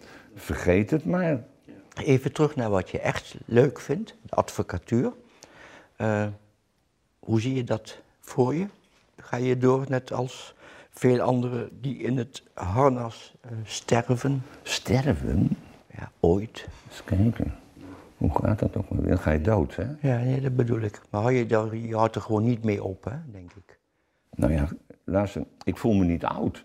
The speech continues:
Speaker 2: Nee,
Speaker 1: Ik kan
Speaker 2: maar
Speaker 1: er ook niks aan
Speaker 2: zo
Speaker 1: doen.
Speaker 2: zie je er ook niet uit.
Speaker 1: Ik zie wel steeds om me heen mensen jonger worden. Dat is hinderlijk. Eh, maar
Speaker 2: Dat,
Speaker 1: zelf
Speaker 2: dat
Speaker 1: heb
Speaker 2: perceptie
Speaker 1: ik van,
Speaker 2: is dat.
Speaker 1: van het verloop van jaren, eh, helemaal geen last.
Speaker 2: Nee, ja, maar dat,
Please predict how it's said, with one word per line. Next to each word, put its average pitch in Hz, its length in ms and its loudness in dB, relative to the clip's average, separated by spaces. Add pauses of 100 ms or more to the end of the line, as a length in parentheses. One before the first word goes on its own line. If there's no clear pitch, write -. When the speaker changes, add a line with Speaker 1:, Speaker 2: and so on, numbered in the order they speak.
(120)
Speaker 2:
Nee, - 140 -6
Speaker 1:
Ik 101 60 -4
kan 101 120 0
Speaker 2:
maar 92 100 2
Speaker 1:
er 110 60 2
ook 151 100 0
niks 208 280 -4
aan 117 60 -4
Speaker 2:
zo 110 60 0
Speaker 1:
doen. 104 100 -2
Speaker 2:
zie - 80 0
je 120 80 -2
er 117 100 -2
ook 110 160 -2
niet 110 200 -10
uit. 131 140 2
Speaker 1:
Ik 117 120 4
zie 123 220 4
wel 120 160 4
steeds 95 340 0
om 87 140 2
me 85 80 2
heen 80 200 -2
mensen 82 320 -2
jonger 143 340 0
worden. 90 500 -4
Dat 87 120 -10
is 80 80 -10
hinderlijk. 95 440 -2 (540)
Eh, 90 340 2 (560)
maar 101 280 -4
Speaker 2:
Dat, 98 120 -4
Speaker 1:
zelf - 260 2
Speaker 2:
dat 104 160 2
Speaker 1:
heb 98 120 2
Speaker 2:
perceptie - 640 6
Speaker 1:
ik - 0 -
van, - 80 4
Speaker 2:
is - 160 -6
dat. 120 140 6
Speaker 1:
van 110 180 -2
het 101 160 2
verloop 101 420 -2
van 95 180 -6
jaren, 92 360 -4 (120)
eh, - 80 -6 (240)
helemaal 104 300 2
geen 85 200 0
last. - 340 0
Speaker 2:
Nee, 139 360 0
ja, - 80 -4
maar 95 140 -4
dat, - 260 -4